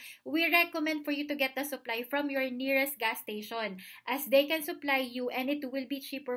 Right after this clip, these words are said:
for you in terms of delivery cost. Kasi nga may minimum delivery po tayo. So, kung nasa malayong lugar po kayo at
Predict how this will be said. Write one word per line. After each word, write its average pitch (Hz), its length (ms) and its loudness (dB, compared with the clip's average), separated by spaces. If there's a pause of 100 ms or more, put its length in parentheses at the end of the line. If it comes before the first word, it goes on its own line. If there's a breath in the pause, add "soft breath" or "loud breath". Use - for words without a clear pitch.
for 269 80 -2
you 240 240 -6
in 285 160 -6
terms 294 240 0
of 294 160 -6
delivery 220 480 -2
cost. 190 320 -4
Kasi 285 240 -2
nga 311 80 2
may 302 160 2
minimum 294 400 -2
delivery 247 480 -4
po 226 160 -16
tayo. 190 400 0 (240 loud breath)
So, 302 160 -2
kung 320 160 2
nasa 330 160 -2
malayong 302 400 2
lugar 277 320 -2
po 285 160 -6
kayo 240 320 0
at 220 80 -10